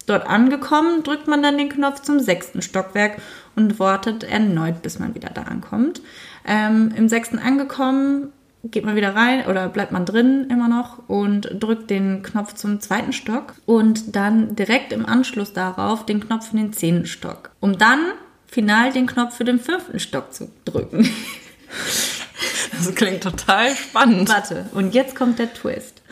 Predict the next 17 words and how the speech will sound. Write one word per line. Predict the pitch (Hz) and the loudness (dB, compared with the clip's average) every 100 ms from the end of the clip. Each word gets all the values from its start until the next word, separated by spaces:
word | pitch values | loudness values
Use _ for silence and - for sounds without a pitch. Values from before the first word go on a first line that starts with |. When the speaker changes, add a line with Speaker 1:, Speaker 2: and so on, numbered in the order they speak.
| - | -4
Speaker 1:
Dort | - 233 233 | 2 2 2
steigt | - 254 285 349 - | 0 2 2 2 -4
dann, | 175 170 196 | -4 -2 -2
sofern | 226 208 226 220 | -4 -4 0 4
man | 226 220 | 4 2
alles | 214 220 220 | 0 0 -2
korrekt | 208 208 208 | -2 -2 -2
ausgeführt | - 269 - - 190 175 | -2 -2 -2 -6 -4 -4
hat, | 208 220 - 254 | -2 -2 -2 0
eine | 247 262 | 2 4
junge | 269 277 | 4 2
Frau | 277 - 175 | -2 -6 -6
zu | - - | -6 -8
einem | - - | -6 -6
in | - | -4
den | - - | -6 -8
Fahrstuhl. | - - - - - - | -10 -12 -12 -12 -14 -8